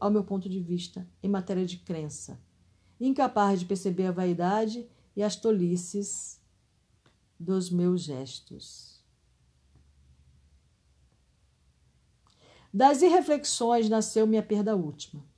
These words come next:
na qual agravei de muito as responsabilidades. Quase mensalmente, Joaquim e eu empenhávamos em discussões. Então trocávamos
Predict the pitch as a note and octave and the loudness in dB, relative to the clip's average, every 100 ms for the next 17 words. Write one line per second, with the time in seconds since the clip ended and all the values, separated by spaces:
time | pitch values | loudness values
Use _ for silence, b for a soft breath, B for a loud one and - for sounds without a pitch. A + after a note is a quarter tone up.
0 | _ b b b G#3 G#3 G3+ G3+ G3+ G3 | _ b b b -6 2 4 6 4 2
1 | F3+ G3 F#3+ A#3+ G3+ G#3+ G#3+ G3 G3 F3+ | 2 2 2 2 4 4 2 -2 -2 -4
2 | G3 F#3 F#3 G3 E3+ C#3 C3+ C#3 - - | -6 -6 -2 -2 -4 -8 -12 -16 -20 -20
3 | _ _ b b b b F4 F#4+ F4+ C#4+ | _ _ b b b b 6 6 4 -4
4 | C4+ A3 F#3+ A3 A3 F#3 F#3+ F3+ A3 A3 | -2 0 2 2 2 0 -2 0 0 0
5 | D4+ D#4 A3 A#3 G#3 G3+ A3+ G#3 A3+ A#3 | -2 2 4 6 6 4 2 0 2 0
6 | G#3 F3+ F3+ F#3+ - - F#3 - E3+ D#3+ | 2 0 0 -2 -6 -8 -8 -6 -6 -6
7 | D3+ - - _ _ b b b b G#3 | -10 -14 -18 _ _ b b b b 0
8 | G#3+ G#3+ G#3+ A3 G3+ G#3 G3+ F#3+ G3 G3 | 2 2 2 0 0 0 0 0 0 0
9 | F#3+ - - - | -2 -6 -12 -16